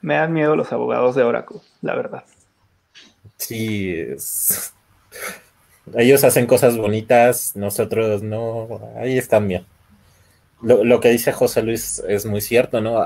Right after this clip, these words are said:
Speaker 2: arm en los próximos dos años va a ser una solución mucho más interesante. Cloudflare ha hecho cosas muy interesantes en, en, todavía en pruebas con servidores arm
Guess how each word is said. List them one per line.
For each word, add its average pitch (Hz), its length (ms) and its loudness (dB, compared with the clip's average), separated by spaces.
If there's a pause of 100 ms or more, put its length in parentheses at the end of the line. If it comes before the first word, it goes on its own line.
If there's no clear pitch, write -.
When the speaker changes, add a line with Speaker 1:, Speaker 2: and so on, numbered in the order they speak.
Speaker 2:
arm 113 460 2
en 101 120 -2
los 95 140 -2
próximos 110 480 -4
dos 98 220 -4
años 104 280 -4
va 98 60 2
a 92 40 -10
ser 101 160 -4
una 101 160 -6
solución 90 460 -10
mucho 127 420 -2
más 101 240 -2
interesante. 101 800 -4 (840)
Cloudflare 110 920 4 (100)
ha 101 120 4
hecho 104 260 -4
cosas 107 260 -2
muy 120 260 -4
interesantes 101 840 -4
en, 87 260 -12
en, 98 220 -12 (280)
todavía 120 360 6
en 110 100 -4
pruebas 110 480 0
con 92 220 -10
servidores 98 540 -6
arm 104 260 -4